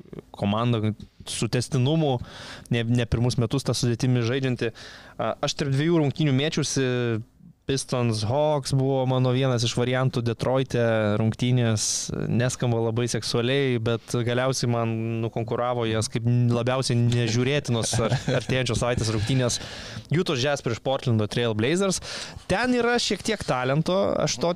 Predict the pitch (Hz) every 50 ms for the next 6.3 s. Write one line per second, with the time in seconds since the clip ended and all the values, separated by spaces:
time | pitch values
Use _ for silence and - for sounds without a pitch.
0 | - 165 160 170 180 190 175 147 143 139 143 131 123 123 120 131 151 180 202 -
1 | 196 190 190 190 185 180 185 190 185 175 160 160 160 170 185 190 165 185 180 139
2 | 131 131 131 139 151 170 180 180 - - - - - - 123 135 139 135 - -
3 | - - - 57 57 53 50 - - - - - - - - 139 165 180 180 165
4 | - 190 180 156 147 135 127 135 139 139 139 135 120 123 123 123 127 135 143 -
5 | 143 123 120 120 120 135 135 135 120 - - 117 - - 123 123 135 135 131 123
6 | 123 123 123 139 143